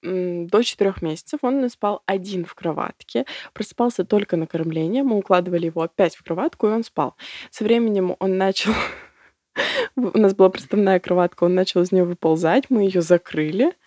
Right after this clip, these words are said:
и, ну, это никак не связано. Короче, он еще раньше перестал в ней спать. То есть он стал слишком часто просыпаться ночью.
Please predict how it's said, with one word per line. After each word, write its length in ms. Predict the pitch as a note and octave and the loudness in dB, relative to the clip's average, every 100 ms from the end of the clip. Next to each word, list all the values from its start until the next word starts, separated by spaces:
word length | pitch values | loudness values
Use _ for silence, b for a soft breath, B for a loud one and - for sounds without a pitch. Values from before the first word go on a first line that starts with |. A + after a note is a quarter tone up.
| _ - | _ -4
и, 920 | G3 G3 G3 F#3+ F#3+ F#3+ F#3 F#3 - | 0 0 0 0 0 0 0 0 0
ну, 140 | G#3+ A3+ | 2 4
это 160 | G3+ G3 | 4 0
никак 240 | F#3+ F#3 | 0 0
не 80 | F#3 | 0
связано. 520 | - F3+ D4+ C#4+ A#3 - - | 2 4 6 6 4 -2 -2
Короче, 280 | F#3+ F3+ F3+ | 0 2 0
он 60 | |
еще 180 | F#3+ - | 0 0
раньше 380 | - D#3+ - G3+ | 2 2 0 -2
перестал 540 | G3 G3 G3 F#3+ A3 G#3 | 0 0 0 0 0 0
в 60 | |
ней 200 | F#3 F#3 | 0 0
спать. 560 | G3 - F3 D3+ - - _ B B | -2 -4 0 0 -2 -16 _ B B
То 80 | - | -2
есть 120 | G3 | 0
он 60 | G#3 | 0
стал 200 | - A3+ | 2 4
слишком 360 | A3 G#3 G#3 F#3+ | 4 0 0 0
часто 380 | G3+ B3 - | 0 0 -2
просыпаться 640 | G#3 F3+ - - F#3 - G3 | -2 -2 -2 2 2 2 0
ночью. 540 | F3+ E3+ D#3+ - D#3+ | 4 2 2 -4 -10